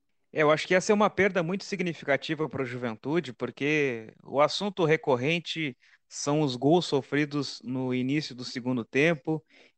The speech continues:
e aí se fala muito em concentração, em falta de experiência pra, naquele momento, os próprios jogadores dialogarem,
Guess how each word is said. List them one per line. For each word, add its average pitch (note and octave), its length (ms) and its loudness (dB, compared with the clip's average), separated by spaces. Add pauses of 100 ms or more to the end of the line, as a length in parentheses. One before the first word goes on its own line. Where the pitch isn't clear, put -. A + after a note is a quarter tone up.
e B2 80 0
aí D3 100 6
se C#3+ 140 -4
fala C#3+ 300 4
muito C3+ 280 0
em B2 60 -2
concentração, C3+ 1300 2
em B2 540 -4
falta C#3+ 580 4
de B2 160 -4
experiência C3+ 1000 2 (380)
pra, C3 180 4
naquele C3+ 340 2
momento, C3+ 460 2
os A#2+ 100 -12
próprios C3+ 380 0
jogadores B2+ 800 2 (580)
dialogarem, C#3 1000 4